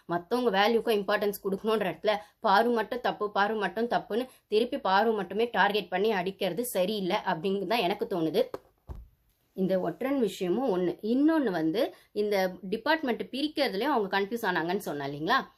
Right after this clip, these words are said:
அப்பயுமே வந்து, அ, இவங்க பிக் பாஸ் இப்படிதான் சொன்னாரு, தன்னிச்சையா முடிவு எடுக்கணும் அப்படின்னு சொல்ற இடத்துலயும் வியானா, பாரு மத்தவங்க எல்லாம் வந்து பேசும்போது அதையும் இவங்க காது கொடுத்து கேட்க மாட்டாங்க. So, இவங்க சொல்றதை மட்டும்தான் கேட்கணும், நான் தான் இங்க தலை, சொல்றதை இஷ்டம் தான் கேளுங்க, இல்ல கேட்காதீங்கன்னு சொன்னதெல்லாம்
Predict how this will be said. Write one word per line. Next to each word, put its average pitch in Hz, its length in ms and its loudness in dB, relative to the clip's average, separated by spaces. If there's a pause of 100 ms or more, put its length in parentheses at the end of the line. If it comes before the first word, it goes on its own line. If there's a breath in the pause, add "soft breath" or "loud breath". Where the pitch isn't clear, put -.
(200 loud breath)
அப்பயுமே 320 520 4
வந்து, 294 480 0 (160 loud breath)
அ, 214 160 4
இவங்க 233 400 2 (100)
பிக் 202 140 -10
பாஸ் 277 220 0
இப்படிதான் 226 380 0
சொன்னாரு, 208 420 0
தன்னிச்சையா 226 400 0
முடிவு 208 280 2
எடுக்கணும் 196 260 0
அப்படின்னு 220 300 2
சொல்ற 220 200 0
இடத்துலயும் 220 380 2
வியானா, 208 420 2
பாரு 214 240 0
மத்தவங்க 196 400 0
எல்லாம் 240 200 2
வந்து 196 160 -6
பேசும்போது 196 420 -2
அதையும் 285 320 2
இவங்க 233 180 -2
காது 190 180 0
கொடுத்து 185 260 -10
கேட்க 202 240 -2
மாட்டாங்க. 139 360 -6 (260 soft breath)
So, 277 340 2 (200 loud breath)
இவங்க 269 400 0
சொல்றதை 269 360 2
மட்டும்தான் 285 580 2
கேட்கணும், 247 380 0
நான் 220 260 0
தான் 285 120 2
இங்க 269 140 0
தலை, 202 340 0
சொல்றதை 240 340 0
இஷ்டம் 240 280 -4
தான் 254 160 -2
கேளுங்க, 208 240 0
இல்ல 254 260 -2
கேட்காதீங்கன்னு 214 500 0
சொன்னதெல்லாம் 196 520 0